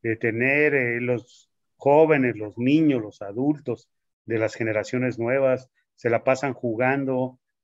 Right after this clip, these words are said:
y muchos de esos juegos tienen que ver con, con llegar a una meta, pero matando, ¿no? Mato a este y mato a aquel, y a la vuelta de esta esquina mato al otro, y voy y escalo y ya me gano unos puntos y sigo matando. Y entonces esa parte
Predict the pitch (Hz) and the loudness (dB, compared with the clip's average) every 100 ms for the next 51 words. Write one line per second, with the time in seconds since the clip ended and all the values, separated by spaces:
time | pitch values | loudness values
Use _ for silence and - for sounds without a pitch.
0 | - 135 123 139 165 185 160 185 180 170 | -10 -2 2 2 2 0 -2 -4 -6 -10
1 | - 170 165 160 - 151 156 156 131 135 | 0 0 2 -2 -4 -2 -2 -2 -2 -2
2 | 143 - 127 117 107 101 _ _ _ _ | -4 -4 -6 -4 -8 -12 _ _ _ _
3 | 117 117 123 143 147 143 135 135 - 139 | -4 0 2 2 2 2 -2 -4 -2 -4
4 | - 113 110 - 123 120 98 85 113 _ | -4 -8 -8 -4 -4 -4 -8 -14 -20 _
5 | _ _ _ _ - 143 156 156 165 160 | _ _ _ _ -2 -2 2 2 2 -2
6 | 143 139 - 127 151 160 147 117 117 135 | -2 -2 -2 -2 0 0 2 0 -2 -4
7 | 135 131 120 123 127 120 110 131 139 131 | -2 -4 -2 -6 -6 -10 -8 -6 -4 -2
8 | 127 123 117 135 143 143 143 _ _ _ | -4 -4 -4 -4 -6 -8 -10 _ _ _
9 | - 120 143 147 127 110 - 143 143 135 | -4 0 4 4 2 -2 0 2 2 0
10 | 120 123 120 123 120 113 - 139 147 131 | -2 -2 -2 -4 -6 -10 -10 -8 -6 -8
11 | - 104 123 113 95 107 117 131 131 139 | -10 -14 -10 -10 -12 -12 -8 -8 -8 -12
12 | _ _ _ _ - 123 117 139 131 139 | _ _ _ _ -4 -2 0 -2 0 -2
13 | - 143 - 131 - 131 127 127 123 127 | -2 -6 -6 -10 -4 -2 -2 -4 -8 -8